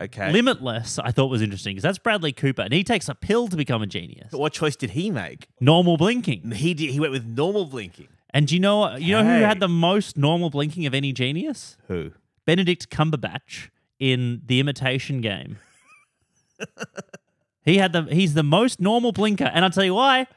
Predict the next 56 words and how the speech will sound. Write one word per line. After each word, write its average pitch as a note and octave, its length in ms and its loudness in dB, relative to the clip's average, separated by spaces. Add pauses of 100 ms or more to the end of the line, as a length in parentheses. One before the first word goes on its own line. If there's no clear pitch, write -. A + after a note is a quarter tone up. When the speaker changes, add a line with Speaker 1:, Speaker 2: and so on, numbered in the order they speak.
(140)
Speaker 2:
British. G3 600 0 (240)
Speaker 1:
British. E3+ 680 -2
Speaker 2:
I D3+ 120 4
think G#3 160 0
there's F#3 180 4
some F#3+ 220 2
sort F#3 160 -2
of E3+ 60 -4
acting E3+ 360 -2
coach. A#2+ 560 -4 (140)
There's, A#2+ 200 -2
like, C#3 140 4
a - 40 0
Speaker 1:
Yeah. - 40 0
Speaker 2:
Hollywood F3+ 300 2
acting D#3+ 260 -4
coach C3+ 240 -2
who's, A#2+ 140 -6
like, A#2 240 -2 (340)
who C3+ 100 2
they B2 140 2
hire D3+ 380 0
into E3+ 220 -6
to, D3 180 -4
to, C#3+ 340 -10
uh, B2+ 160 -4 (140)
to, B2 280 2
like, A#2+ 220 -4
teach C#3+ 280 -4
them C#3+ 100 -2
how C#3 100 0
to C3 60 -4
be B2+ 100 -2
a B2 60 -4
genius, B2+ 580 -2 (260)
and A#2 120 0
they're A#2+ 80 4
Speaker 1:
There B2 60 2
you - 20 4
Speaker 2:
always A#2+ 180 2
Speaker 1:
go. B2 80 2
Speaker 2:
like, A2+ 200 0 (340)
Speaker 1:
It's - 100 -12
all A#2 80 -2
in A#2+ 60 4
Speaker 2:
"Blink G3+ 180 4
Speaker 1:
the E3+ 80 -2
Speaker 2:
more," D#3+ 360 4
Speaker 1:
eyes. - 60 -8
Speaker 2:
or A2+ 120 -4
"Blink F#3+ 260 2
less," A#3+ 400 0 (200)
or A2+ 60 -2
"Blink D3+ 220 4
harder." C3+ 460 2 (240)
Speaker 1:
Interesting. C#3 1080 -10